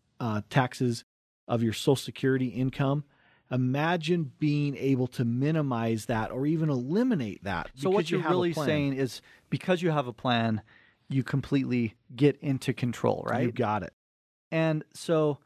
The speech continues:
Speaker 2: what we've really been talking about in this segment is what if you had more money in your retirement accounts that you've saved? Now, this may surprise you, but the safest and fastest way that could help you grow your wealth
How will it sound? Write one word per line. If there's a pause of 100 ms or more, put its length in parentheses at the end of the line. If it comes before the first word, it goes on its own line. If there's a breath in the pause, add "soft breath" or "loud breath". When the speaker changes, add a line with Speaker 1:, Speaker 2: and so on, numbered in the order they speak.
(120)
Speaker 2:
what
we've
really
been
talking
about
in
this
segment
is (160)
what
if
you
had
more
money (500 soft breath)
in
your
retirement
accounts (100)
that
you've
saved? (520)
Now, (120)
this
may
surprise
you,
but
the
safest
and
fastest
way (540)
that
could
help
you
grow
your
wealth